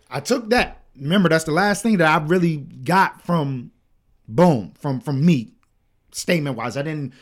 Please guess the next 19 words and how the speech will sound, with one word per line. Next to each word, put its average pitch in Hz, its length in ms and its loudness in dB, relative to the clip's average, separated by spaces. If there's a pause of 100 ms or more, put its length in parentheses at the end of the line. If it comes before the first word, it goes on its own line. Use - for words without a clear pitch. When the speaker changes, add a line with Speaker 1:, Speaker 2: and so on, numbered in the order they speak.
(280)
Speaker 2:
go 170 320 0
to 165 180 -6
any 175 160 0
interviews. 151 800 -6
I 143 80 -6
didn't 151 240 -8
hear 156 500 -2
him 147 200 -4
say, 147 380 -4 (200)
"Oh, 143 140 -8
I'm 139 140 -8
trying 147 240 -6
different 135 220 -10
flows." 143 200 -6
I 143 100 -6
just 127 280 -8
listened 175 420 -4
to 165 180 0
it. 143 180 -4